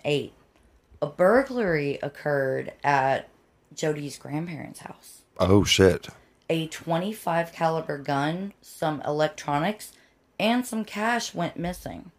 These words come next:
Speaker 2: Okay.
Speaker 1: The
Speaker 2: It's a little weird.
Speaker 1: grandparents' gun was never recovered,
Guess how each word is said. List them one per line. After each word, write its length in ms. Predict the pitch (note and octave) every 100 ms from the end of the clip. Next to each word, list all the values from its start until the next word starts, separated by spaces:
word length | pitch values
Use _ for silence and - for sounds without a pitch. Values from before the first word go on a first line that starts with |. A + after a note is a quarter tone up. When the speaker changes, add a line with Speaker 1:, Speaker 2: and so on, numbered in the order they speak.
| - - _ _ _ -
Speaker 2:
Okay. 880 | F#2 D#2 - F2 E2 F2 B2 F#3 F#3+ _ -
Speaker 1:
The 40 |
Speaker 2:
It's 60 | D#3+
a 40 |
little 180 | F2 F2+
weird. 200 | - E3+
Speaker 1:
grandparents' 340 | - F#3+ F3+ -
gun 400 | D#3 D#3 D#3 E3+
was 240 | D3 C#3+
never 340 | D3+ C#3 D3
recovered, 600 | E3+ G#3+ - D3 C#3 E3